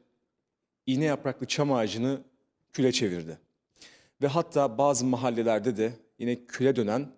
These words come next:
kullanılamaz hale gelen evler var. Şimdi onlardan da bahsedeceğiz. Ancak, e, gece saatleriyle birlikte bölgede rüzgarın hızı epey düştü.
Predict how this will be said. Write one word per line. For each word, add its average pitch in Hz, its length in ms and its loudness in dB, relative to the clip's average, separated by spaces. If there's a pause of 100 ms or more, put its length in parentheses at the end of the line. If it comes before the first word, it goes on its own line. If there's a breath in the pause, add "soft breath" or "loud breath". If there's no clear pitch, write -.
(360 soft breath)
kullanılamaz 135 600 -2
hale 123 220 0
gelen 123 340 0
evler 107 260 2
var. 87 300 -8 (540 loud breath)
Şimdi 165 200 -4
onlardan 156 340 0
da 151 120 -2
bahsedeceğiz. 127 920 0 (220)
Ancak, 120 480 -2 (840 soft breath)
e, 101 360 2
gece 123 180 2
saatleriyle 135 640 2
birlikte 117 460 -2 (200)
bölgede 117 600 2 (500)
rüzgarın 131 440 0
hızı 120 340 0 (180)
epey 123 320 0
düştü. - 340 -4